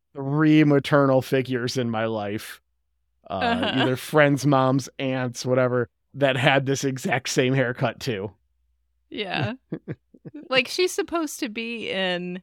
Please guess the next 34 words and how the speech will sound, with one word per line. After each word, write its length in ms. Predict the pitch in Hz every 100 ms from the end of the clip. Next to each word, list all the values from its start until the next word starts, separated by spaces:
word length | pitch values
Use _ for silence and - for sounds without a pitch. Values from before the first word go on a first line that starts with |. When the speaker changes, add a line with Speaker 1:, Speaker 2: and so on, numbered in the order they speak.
| _
Speaker 2:
university, 1040 | - 208 214 190 196 202 - 208 208 202 190
like, 280 | 160 156 -
too 160 | -
young 400 | 208 196 190 190 190
to 120 | 196
join 300 | 185 196 190
the 60 |
military, 960 | 160 170 202 202 202 214 185 185 180 180
like, 340 | 151 147 - -
that 320 | 165 175 139
Speaker 1:
Mm. 140 | 135
Speaker 2:
young. 360 | 165 165 165 160
And 220 | - 196 - 190
all 220 | 208 240
I 80 | 240
Speaker 1:
What 140 | 220
Speaker 2:
know 60 | 190
Speaker 1:
is 60 | 190
Speaker 2:
this 160 | 180 -
Speaker 1:
too 60 |
Speaker 2:
haircut 420 | 180 202 180 175 135
Speaker 1:
young 20 |
Speaker 2:
as 300 | 180 160 151
Speaker 1:
to 40 | 127 120 - _ _ _ -
m-, 140 | 127 120
join 280 | - 135 123
the 80 |
military 640 | 113 123 139 - 101 87 92
too? 420 | - 139 101 - -
When 160 | 143 139
the 100 | 139
Earth 140 | 139
Minbari 400 | 147 131 127
War 60 | 131